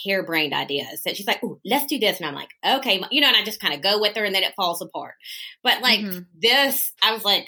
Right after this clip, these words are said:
Speaker 1: "Okay." So I think in the beginning, I was just like, "Sure, Mom. Sure, we'll do flowers for," you know, I was just kinda pacifying her. But then as soon as I got in and really started to do it and enjoyed how much,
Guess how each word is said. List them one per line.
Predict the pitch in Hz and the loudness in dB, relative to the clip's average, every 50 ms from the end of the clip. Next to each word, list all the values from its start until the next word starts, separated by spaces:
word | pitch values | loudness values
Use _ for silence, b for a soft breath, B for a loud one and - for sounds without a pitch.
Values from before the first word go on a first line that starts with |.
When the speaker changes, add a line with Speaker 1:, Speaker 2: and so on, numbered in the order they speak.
| - | -4
Speaker 1:
"Okay." | 165 185 202 196 233 208 185 185 180 170 170 202 | -4 -4 0 2 2 4 4 4 4 2 0 0
So | - 269 | 2 0
I | 262 | 2
think | 262 320 392 | 2 2 2
in | 359 | 2
the | 294 | -2
beginning, | 254 240 240 254 254 240 | 0 2 2 2 2 2
I | 233 | 0
was | 220 - | 0 -2
just | 220 220 - | -6 -4 0
like, | 208 175 - | 0 0 0
"Sure, | - - - 220 196 180 | 0 -4 -2 -2 -2 -2
Mom. | 175 165 160 160 156 160 _ _ | -2 -2 -2 -4 -6 -8 _ _
Sure, | - - - - 247 220 214 214 202 196 180 | -4 -4 -2 2 4 4 4 6 4 4 2
we'll | 185 190 185 | 2 0 0
do | 190 190 185 | 0 -2 0
flowers | - 180 170 165 170 170 - | 2 2 2 2 0 -4 -4
for," | - 190 175 - | -6 -6 -4 -2
you | 220 247 | 0 2
know, | 233 214 208 202 190 175 - - 180 | 4 4 4 4 2 -2 -4 -4 0
I | 190 214 | 0 0
was | 208 202 196 | 0 -2 -4
just | 226 220 - | -4 -4 -2
kinda | 208 185 156 - - - - | -2 -2 -2 -2 -4 0 2
pacifying | 165 165 - - 240 233 - 262 254 254 277 269 | 2 2 2 -4 -8 -6 -4 -4 -2 -2 -2 -2
her. | 277 285 285 294 294 B B B B B B B B B B B - | -2 -2 -2 -2 -4 B B B B B B B B B B B -2
But | 247 254 | 0 2
then | - 277 262 240 | 4 4 4 4
as | 247 - | 4 2
soon | - 247 240 247 | 0 2 0 2
as | 214 220 | 2 2
I | 214 214 | 2 4
got | 214 208 196 190 | 4 4 4 6
in | 196 196 196 185 | 6 4 4 4
and | 185 180 165 | 2 0 -2
really | 175 170 170 180 | -2 -2 -2 -2
started | - - 180 170 160 165 165 | -4 -4 -2 0 0 0 0
to | 170 160 - - | -2 -6 -2 2
do | 175 190 254 269 | 2 4 6 6
it | 208 165 160 156 - - | 6 6 6 4 2 -2
and | 185 180 | 0 0
enjoyed | 180 175 170 160 - 180 180 180 170 | 2 2 0 0 0 0 0 0 0
how | - 175 | -2 -4
much, | 170 165 160 160 - | 2 4 4 4 4